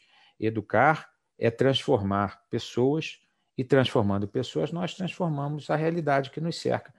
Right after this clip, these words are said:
É simples assim, não precisa ser comunista para acreditar nisso. Essa é a grande polêmica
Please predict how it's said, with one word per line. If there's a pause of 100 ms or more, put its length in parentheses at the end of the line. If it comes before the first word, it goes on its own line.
(120)
É
simples
assim, (360)
não
precisa
ser
comunista
para
acreditar
nisso. (360)
Essa
é
a
grande
polêmica